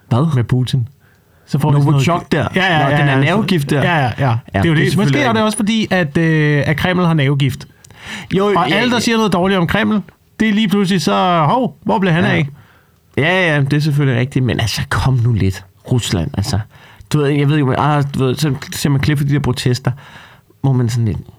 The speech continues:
Speaker 1: det er ikke, altså, det, det er da rart at se, at der er nogen, produ-, der protesterer, men det er ikke så mange.
Speaker 2: Nej.
Speaker 1: Altså, kom
Speaker 2: Nej.
Speaker 1: nu ind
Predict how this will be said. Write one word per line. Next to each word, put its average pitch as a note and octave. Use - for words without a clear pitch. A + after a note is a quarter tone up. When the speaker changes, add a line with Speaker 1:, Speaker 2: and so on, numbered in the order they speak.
Speaker 1:
det -
er G2+
ikke, D#3
altså, C#3+
det, B2+
det D#3
er E3+
da D#3+
rart F#3
at F3+
se, -
at C#3+
der C#3+
er B2+
nogen, E3
produ-, C3+
der B2+
protesterer, -
men G#2+
det -
er G#2
ikke D#3
så E3
mange. D3+
Speaker 2:
Nej. E3
Speaker 1:
Altså, -
kom C3+
Speaker 2:
Nej. F3
Speaker 1:
nu E3+
ind E3+